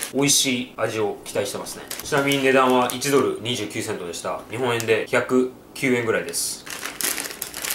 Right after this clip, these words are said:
ジャムっぽい匂いがしますね。ジョリーランチャーグミに似てます、これ。グレープ、チェリー、ストロベリー、ラズベリー、レモン、そしてオレンジですね。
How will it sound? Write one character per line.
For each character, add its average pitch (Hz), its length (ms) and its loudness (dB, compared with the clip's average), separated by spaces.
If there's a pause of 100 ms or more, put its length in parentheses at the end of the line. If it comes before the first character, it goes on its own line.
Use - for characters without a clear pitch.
(800)
ジ 113 120 2
ャ 123 100 2
ム 147 80 2
っ 147 120 0
ぽ 151 100 6
い 107 60 4
匂 95 120 0
い 85 40 0 (100)
が 82 60 -4
し - 180 -6
ま - 60 -6
す - 140 -2
ね。 - 160 -12 (120)
ジ - 100 -6
ョ 110 80 -2
リ 165 120 0
ー 175 40 0
ラ 175 80 2
ン 165 40 0
チ 175 100 0
ャ 165 60 8
ー - 60 2
グ 151 100 4
ミ 127 80 0
に 95 160 -2
似 92 60 -8
て 92 100 -6
ま 90 100 -6
す、 - 100 -10
こ 87 120 -8
れ。 80 60 -8 (1300)
グ 110 80 0
レ 135 100 6
ー 107 120 -2
プ、 - 100 -12 (360)
チ - 140 0
ェ 143 60 2
リ 98 80 -6
ー、 82 100 -14 (1080)
ス - 120 -6
ト 147 80 4
ロ 131 80 4
ベ 123 120 2
リ 95 100 -4
ー、 85 60 -8 (180)
ラ 107 120 0
ズ 107 100 -4
ベ 123 100 2
リ 92 260 -6 (220)
ー、 - 20 -6
レ 117 100 0
モ 110 120 -2
ン、 92 40 -6 (640)
そ - 140 -8
し 110 100 -4
て 113 300 -4
オ 113 80 -6
レ 107 100 -4
ン 101 40 -8
ジ 87 100 -12
で 87 80 -10
す - 100 -8
ね。 85 120 -12